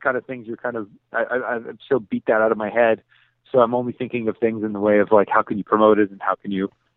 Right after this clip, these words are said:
make a splash with stories? But, um, you know, I think, I think that the guys, like, it would be really fun. You know, we did, last year we had a couple, uh, guest cast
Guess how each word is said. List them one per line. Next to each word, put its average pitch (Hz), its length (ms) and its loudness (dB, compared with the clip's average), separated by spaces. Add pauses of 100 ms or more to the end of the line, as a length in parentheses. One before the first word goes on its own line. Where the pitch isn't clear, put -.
(140)
make 113 160 4
a 107 100 0
splash 101 400 4
with 98 100 0
stories? 101 400 4 (120)
But, 90 200 0
um, 92 300 2 (380)
you 131 80 0
know, - 100 6
I 131 100 6
think, 190 220 2
I 135 60 4
think 180 220 2
that 147 180 4
the 113 60 -2 (160)
guys, 120 240 6
like, 110 200 -10
it - 80 -18
would 135 120 -14
be 113 80 -6
really 113 300 0
fun. 104 320 -6 (500)
You 127 80 -8
know, 113 100 0
we 123 360 0
did, 117 260 2
last 113 280 2
year 120 100 0
we 107 160 0
had 101 60 2
a - 40 -2
couple, 101 500 2
uh, 98 160 0
guest 98 300 -4
cast 98 260 0